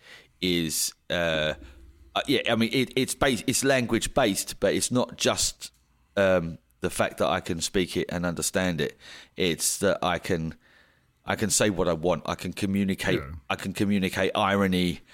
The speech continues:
Speaker 1: I can sort
Speaker 2: Yeah.
Speaker 1: of, you know, I can take the mick. Yeah, I can use slang. I can
Speaker 2: Yeah.
Speaker 1: even sort of imitate kind of local dialect slang and stuff.
Speaker 2: Mm, mm.
Speaker 1: And, um, I'm just, and when I can do that, yeah, that kind of maybe makes me feel good about myself. It makes me feel a part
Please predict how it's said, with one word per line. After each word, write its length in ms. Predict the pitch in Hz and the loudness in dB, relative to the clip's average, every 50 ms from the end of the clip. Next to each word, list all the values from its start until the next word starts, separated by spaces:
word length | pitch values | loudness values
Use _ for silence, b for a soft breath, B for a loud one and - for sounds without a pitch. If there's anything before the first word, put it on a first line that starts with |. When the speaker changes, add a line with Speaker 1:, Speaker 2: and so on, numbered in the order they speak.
| B B B B B B | B B B B B B
Speaker 1:
I 120 | 98 92 | -4 -4
can 200 | 87 - 92 85 | -4 -4 -4 -4
sort 280 | 78 - - 95 90 - | -2 0 2 2 2 2
Speaker 2:
Yeah. 60 | 82 | 0
Speaker 1:
of, 160 | 82 - - | -2 -2 -2
you 100 | 98 101 | -2 -2
know, 100 | 87 87 | 0 0
I 60 | 69 - | 0 -2
can 120 | - 85 | -2 -4
take 220 | - - 98 - | -2 -2 -2 0
the 80 | - 82 | -2 -2
mick. 400 | 85 90 92 92 - - - - | 0 0 0 0 -2 -4 -6 -2
Yeah, 200 | 95 101 98 92 | 0 2 2 2
I 40 | 90 | 0
can 240 | - - 90 87 82 | -2 -4 -4 -4 -4
use 220 | 85 92 87 - | -2 -2 0 0
slang. 680 | - - - - 98 98 95 92 90 87 90 90 87 - B B B B B B B | 2 2 2 2 2 2 2 2 2 2 0 0 -2 -4 B B B B B B B
I 120 | - 95 | -2 -2
can 160 | - - 95 98 | 0 0 0 0
Speaker 2:
Yeah. 60 | 98 | 0
Speaker 1:
even 200 | 92 82 98 92 | 0 0 -2 0
sort 300 | - - 113 - 98 95 | 0 0 2 2 0 0
of 40 | - - | 0 0
imitate 760 | 113 110 101 107 98 - - - 110 98 92 - - - - _ B B B B B - | 0 2 2 2 0 0 0 2 2 2 0 0 -4 -8 -20 _ B B B B B -4
kind 280 | - 113 95 87 80 | -2 0 0 0 0
of 120 | 95 73 85 | -2 0 2
local 420 | 95 101 101 101 - - 98 92 | 2 2 2 2 0 -2 -4 -4
dialect 600 | - - 107 98 98 98 95 92 90 85 - - | 0 2 2 4 4 4 4 2 2 0 -2 -2
slang 720 | - - - - 101 101 92 87 85 80 85 85 80 76 - - | -2 0 0 0 0 0 0 0 0 -2 -2 -6 -6 -8 -8 -6
and 120 | 92 85 | -2 -2
stuff. 460 | - - - 87 82 - - - - 123 | 0 0 0 0 0 -2 -4 -8 -8 -10
Speaker 2:
Mm, 100 | 117 104 95 95 92 B B B B | -10 -10 -12 -14 -16 B B B B
mm. 80 | 123 | -2
Speaker 1:
And, 420 | 110 107 101 98 92 90 85 92 107 | 2 2 2 2 2 0 -2 2 2
um, 380 | 101 98 95 92 92 92 82 - - | 4 4 4 4 2 0 -2 -2 0
I'm 180 | 107 104 98 - | 0 0 0 0
just, 420 | - 107 92 - - - - - B B B B B B B B - | 0 2 2 2 0 0 -2 -4 B B B B B B B B -2
and 160 | 117 107 113 | -2 2 2
when 120 | 120 117 | 2 2
I 80 | 117 110 | 2 0
can 180 | - 120 110 104 | 0 -2 -2 0
do 240 | - 131 131 127 | 4 4 6 6
that, 380 | 104 98 90 87 - - - _ _ _ _ _ _ | 6 4 4 2 0 -4 -12 _ _ _ _ _ _
yeah, 200 | - 117 110 104 95 | 0 2 4 4 4
that 160 | 104 - - | 2 0 0
kind 220 | - 113 107 101 | 0 0 2 2
of 80 | 101 85 | 2 2
maybe 240 | 95 98 98 85 92 | 2 2 2 2 2
makes 260 | 87 95 95 82 - - | 0 0 0 0 0 0
me 80 | 101 92 | 0 2
feel 200 | - - 98 92 | 2 2 2 0
good 260 | - - 127 120 98 | 2 2 2 4 4
about 240 | 101 80 104 95 - | 4 2 2 0 2
myself. 440 | 87 92 87 - 107 92 90 85 - | 0 0 2 2 2 2 2 2 0
It 120 | 90 90 | 0 0
makes 220 | 98 95 85 - - | 0 -2 -2 -2 -2
me 80 | 98 | -4
feel 280 | 87 - - 101 92 87 | -2 0 2 4 4 4
a 40 | 82 | 2
part 460 | - - - 104 98 90 87 - | 0 0 2 2 4 4 4 2